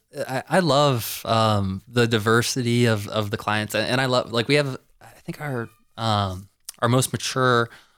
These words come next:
artist is, uh, like, eighty-three years old. And, uh, we also have Marla Lewis, who's seventy-three, and she's, like, one of our most successful,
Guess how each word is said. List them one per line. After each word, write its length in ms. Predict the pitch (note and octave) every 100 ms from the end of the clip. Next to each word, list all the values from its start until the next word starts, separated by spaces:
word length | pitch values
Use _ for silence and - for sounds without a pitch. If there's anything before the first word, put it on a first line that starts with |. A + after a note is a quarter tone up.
| _
artist 580 | A2+ A2+ A2+ G#2 - - - -
is, 300 | B2+ B2+ A2
uh, 260 | A2 G#2+ -
like, 220 | G#2 G2 -
eighty-three 1040 | A#2+ B2 B2+ B2 A#2+ A2+ G#2 - A#2 A#2+ B2+
years 280 | C3 A#2+
old. 360 | A2+ B2 D3+ - _ _
And, 460 | A#2+ A#2 A2 G#2 - -
uh, 320 | A2 A2 G#2 G2+
we 100 | B2+
also 200 | - B2
have 140 | A2
Marla 340 | A2+ B2 A#2+
Lewis, 380 | G2+ A2 B2+ B2+
who's 120 | B2
seventy-three, 680 | - A#2+ B2 A#2 - A#2+ C3+
and 80 | B2
she's, 180 | - C3+
like, 140 | C3+
one 100 | C#3
of 60 | C#3
our 80 | C3+
most 260 | B2 B2+
successful, 640 | C3+ - A2+ - A#2+ A2